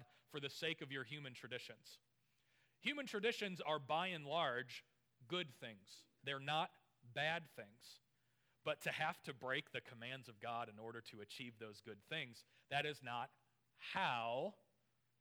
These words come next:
we do the good whats. The Apostle Paul in First Corinthians chapter ten,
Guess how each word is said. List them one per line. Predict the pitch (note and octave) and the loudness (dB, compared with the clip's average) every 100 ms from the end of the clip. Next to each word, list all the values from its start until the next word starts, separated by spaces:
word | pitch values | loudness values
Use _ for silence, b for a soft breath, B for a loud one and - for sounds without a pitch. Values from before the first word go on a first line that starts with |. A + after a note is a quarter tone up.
| _ | _
we | C3+ C3+ | -4 -2
do | B2+ D#3+ C#3 A#2+ B2+ - _ _ A#2 | 0 0 0 -2 -4 -8 _ _ -10
the | A#2+ | -10
good | A2+ C#3 A#2 A2+ A#2 - _ _ _ F#2+ | -2 0 0 -2 -6 -16 _ _ _ -14
whats. | G2+ F2+ - - - - _ _ _ _ _ _ _ _ _ _ _ _ _ b b b b b - | -12 -12 -16 -12 -12 -14 _ _ _ _ _ _ _ _ _ _ _ _ _ b b b b b -2
The | D#3 | 0
Apostle | C#3+ F3+ F#3+ F3+ | 2 2 2 -2
Paul | - - G3+ D#3+ C#3 C#3 | -4 2 4 6 4 2
in | C#3 C3+ C3 C3 b b - - | -2 -2 -4 -8 b b -20 0
First | G#3+ G#3+ - - | 4 4 0 -6
Corinthians | F3+ E3+ F3 E3 D3 C3+ - | -2 -2 -2 -2 -4 -6 -4
chapter | C#3+ C3 - B2 | 0 0 -2 -8
ten, | - A2+ G2 G2+ | -6 -8 -8 -16